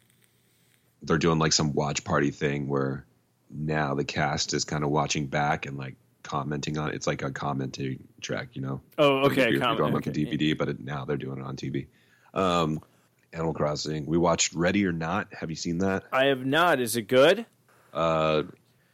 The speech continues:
Speaker 1: it's o-, it's okay.
Speaker 2: There, I know it's
Speaker 1: It's
Speaker 2: the
Speaker 1: o-
Speaker 2: girl from, uh, what was it, Happy Death Day.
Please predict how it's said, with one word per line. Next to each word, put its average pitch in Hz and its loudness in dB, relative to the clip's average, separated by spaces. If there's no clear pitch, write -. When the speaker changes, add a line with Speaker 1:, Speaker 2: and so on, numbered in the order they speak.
Speaker 1:
it's - -4
o-, 92 4
it's 90 -2
okay. 76 0
Speaker 2:
There, 151 8
I 160 8
know 202 8
it's 208 6
Speaker 1:
It's - 2
Speaker 2:
the 185 6
Speaker 1:
o- 156 4
Speaker 2:
girl 170 10
from, 135 6
uh, 120 8
what 120 4
was 123 4
it, 117 4
Happy 151 4
Death 127 6
Day. 95 -2